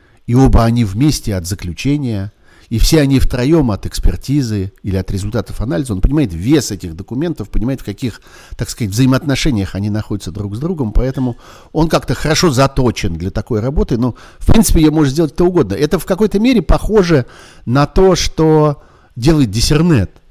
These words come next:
когда бессмысленно говорить о том, что вот Диссернет, э, относится к кому-то предвзято, или что он там специально пытается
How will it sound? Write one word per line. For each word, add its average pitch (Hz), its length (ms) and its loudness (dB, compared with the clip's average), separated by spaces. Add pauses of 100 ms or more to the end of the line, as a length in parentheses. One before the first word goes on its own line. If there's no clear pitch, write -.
(460)
когда 120 420 0 (360)
бессмысленно 139 540 4
говорить 113 400 2
о 104 80 -2
том, 170 160 -2
что - 160 -2
вот 92 120 -4
Диссернет, 104 640 -4
э, 104 240 -4
относится 104 360 -4
к - 20 -20
кому-то - 280 -2
предвзято, 110 920 0 (400)
или 127 240 2
что 117 260 2
он 113 140 0
там 87 220 -4
специально 139 840 2
пытается 120 720 0